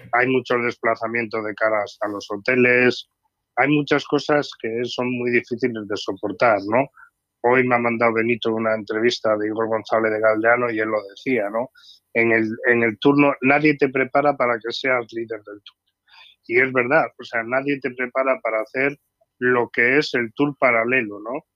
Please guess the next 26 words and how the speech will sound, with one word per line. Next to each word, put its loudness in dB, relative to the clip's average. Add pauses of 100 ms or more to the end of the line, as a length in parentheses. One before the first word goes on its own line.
(260)
Y 2
el 0
Tour 0
paralelo 4
es -2
muy, -2
muy, -6
muy 2
duro 0
para 4
los -6
ciclistas 0 (420)
y 6
no 4
todos 2
los -4
corredores -2
lo -8
pueden -4
soportar, -2
¿no? -2 (160)
Y 0 (560)
yo 4
creo 4
que -6
Ineos, 0